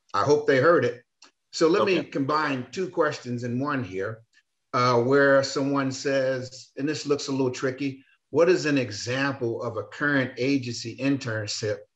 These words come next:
Speaker 1: ship that focuses on racism?" And of course, agencies don't focus on that. They focus on helping clients to solve their problems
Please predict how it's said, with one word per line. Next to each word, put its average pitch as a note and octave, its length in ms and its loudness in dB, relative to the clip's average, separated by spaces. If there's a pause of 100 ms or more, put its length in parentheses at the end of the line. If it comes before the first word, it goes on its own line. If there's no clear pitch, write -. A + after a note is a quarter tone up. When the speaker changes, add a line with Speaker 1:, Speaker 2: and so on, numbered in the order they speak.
(100)
Speaker 1:
ship A#2 400 -4
that G#2+ 180 -6
focuses A#2 480 -2
on A2+ 160 -4
racism?" G2 640 -2 (320)
And B2 80 -4
of A#2+ 60 -8
course, D#3+ 320 0 (200)
agencies D3 480 2
don't A#2+ 220 0
focus C#3 420 0
on G2+ 160 -4
that. G2+ 240 -8
They G#2 100 -2
focus B2 460 -2
on G#2+ 140 -4
helping A2+ 380 -2
clients G2+ 580 -2
to G2+ 100 -12
solve A2+ 360 2
their F#2 100 0
problems F#2+ 720 -4